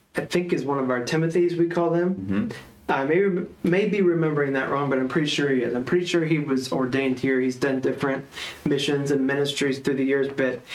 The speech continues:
Speaker 1: he's gonna be here talking about his current endeavor,
Speaker 2: Mm-hmm.
Speaker 1: and that'll be in the Master's Servants class, which meets during the second service. So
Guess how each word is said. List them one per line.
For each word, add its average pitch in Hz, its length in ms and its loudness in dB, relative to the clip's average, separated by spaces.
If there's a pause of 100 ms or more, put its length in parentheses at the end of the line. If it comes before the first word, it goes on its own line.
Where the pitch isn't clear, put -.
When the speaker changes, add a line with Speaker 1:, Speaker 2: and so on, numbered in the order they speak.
(140)
Speaker 1:
he's 170 180 0
gonna 165 220 0
be 147 140 0
here 139 180 0
talking 151 340 -2
about 135 280 -2
his 131 160 -2
current 151 460 -2 (100)
endeavor, 143 680 -2
Speaker 2:
Mm-hmm. 101 380 -2 (140)
Speaker 1:
and 139 220 0
that'll 139 220 0
be 135 140 0
in 131 100 0
the 131 80 0
Master's 139 500 -2
Servants 147 400 0
class, 143 640 -4 (300)
which 147 280 0
meets 139 360 0
during 135 320 2
the 120 100 -2
second 180 380 0
service. 165 480 0
So 143 300 0